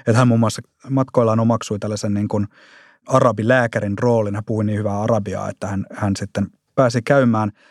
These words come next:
Mekassa, mikä on normaalisti suljettu muilta kuin muslimeilta, että sinne ei pääse käymään muut kuin muslimit, niin hän siellä sitten kuitenkin pääsi käymään eräänä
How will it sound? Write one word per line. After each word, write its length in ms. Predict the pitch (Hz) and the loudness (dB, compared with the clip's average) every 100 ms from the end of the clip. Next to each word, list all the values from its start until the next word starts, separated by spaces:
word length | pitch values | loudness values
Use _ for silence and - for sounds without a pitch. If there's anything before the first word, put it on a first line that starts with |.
| _ _ | _ _
Mekassa, 520 | 131 156 160 104 - 101 | 2 2 2 -4 -4 -6
mikä 280 | 101 113 | -4 -2
on 200 | 104 104 - | 0 -2 -2
normaalisti 600 | 127 120 113 104 101 - | 0 2 2 0 -4 -10
suljettu 640 | 117 - 113 107 - - 101 - - - | -10 -4 -2 -2 -4 -6 -6 -10 -6 0
muilta 280 | 120 107 | 2 2
kuin 140 | 104 117 | 2 2
muslimeilta, 560 | 117 107 92 80 82 | 2 -2 -4 -6 -10
että 100 | 78 | -10
sinne 160 | - 95 | -8 -6
ei 80 | 101 | -4
pääse 240 | 107 98 | -4 -6
käymään 420 | - 113 101 98 | 0 2 2 0
muut 160 | 101 104 | -2 -4
kuin 140 | - | -2
muslimit, 460 | 110 110 98 - - | -2 -2 -6 -8 -8
niin 160 | 95 - - - - - | -8 -8 -16 -20 -18 -2
hän 180 | 110 98 | 0 0
siellä 220 | 101 101 | -2 -2
sitten 220 | 110 117 | -2 0
kuitenkin 360 | 117 113 113 110 | 0 2 0 0
pääsi 240 | 127 117 | 0 0
käymään 380 | 143 123 104 104 | 2 2 2 -2
eräänä 380 | 107 104 101 | -2 -2 -2